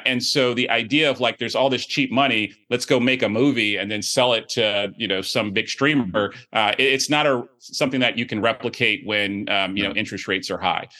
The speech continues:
Speaker 1: So anyway, that's a, that's, that's the story on that little side thing. But I've experimented with all these things and learned a ton of, uh, pieces. And what I love about,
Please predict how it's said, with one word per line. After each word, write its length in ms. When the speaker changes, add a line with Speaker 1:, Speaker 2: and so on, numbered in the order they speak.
Speaker 1:
So 140
anyway, 280
that's 260
a, 260
that's, 180
that's 240
the 100
story 420
on 120
that 120
little 160
side 380
thing. 160
But 200
I've 220
experimented 760
with 140
all 260
these 300
things 400
and 140
learned 260
a 60
ton 200
of, 160
uh, 120
pieces. 580
And 180
what 140
I 80
love 280
about, 380